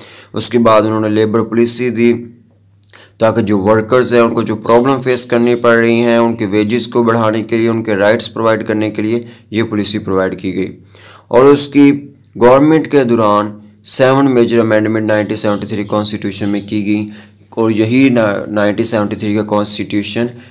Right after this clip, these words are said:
जो कि हमने अपनी प्रीवियस लेक्चर में पढ़ चुके हैं, जुल्फ़िकार अली भुट्टो ने दिया था। और उसी के दौरे हुकूमत में, it's mean that के नाइनटीन सेवेंटी थ्री में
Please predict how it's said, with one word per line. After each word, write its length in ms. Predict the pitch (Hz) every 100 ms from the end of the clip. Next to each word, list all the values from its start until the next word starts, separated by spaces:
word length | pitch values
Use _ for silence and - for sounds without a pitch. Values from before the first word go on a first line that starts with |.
| -
जो 140 | 107 107
कि 100 | 113
हमने 300 | 110 104 107
अपनी 260 | 104 110
प्रीवियस 500 | 104 107 107 107 107
लेक्चर 320 | 104 101 98 104
में 100 | 98
पढ़ 160 | 110 104
चुके 320 | 110 104 101
हैं, 480 | 104 113 - - - _ _ -
जुल्फ़िकार 420 | 107 110 110 104
अली 100 | 107
भुट्टो 360 | 101 98 101
ने 100 | 110
दिया 240 | 98 101 98
था। 280 | 104 123 123 - -
और 140 | 120
उसी 320 | - 147 160 156
के 140 | 139
दौरे 320 | 110 110 113
हुकूमत 420 | 110 110 104 107 104
में, 280 | 110 127 127 - -
it's 180 | 104 -
mean 220 | 110 110 101
that 260 | 110 127 120
के 80 |
नाइनटीन 640 | 110 92 104 123 123 131 127
सेवेंटी 600 | 123 123 113 113 117 117 - - -
थ्री 240 | 117 117
में 460 | 113 110 110 104